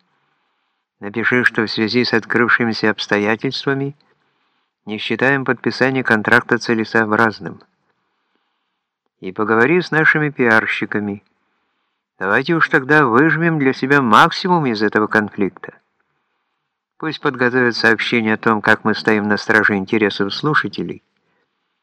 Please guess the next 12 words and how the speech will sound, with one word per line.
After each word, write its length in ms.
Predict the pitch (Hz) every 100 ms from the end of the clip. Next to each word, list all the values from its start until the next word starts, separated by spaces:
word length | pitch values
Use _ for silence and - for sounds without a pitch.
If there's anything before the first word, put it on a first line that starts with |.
| _
отказались 640 | 110 - 110 113 113 107
от 140 | 113 101
выгодного, 540 | 110 135 139 127 110
но 180 | 98 101
сомнительного 720 | - 110 101 98 117 113 107
контракта, 680 | - 95 95 101 113 - - _ _ _ _ _ _ -
не 100 | 113
стали 320 | - 120 117
доводить 520 | 120 123 120 117 -
их 200 | 101 92
до 220 | 101 104
экстаза". 580 | 92 - - 90 - -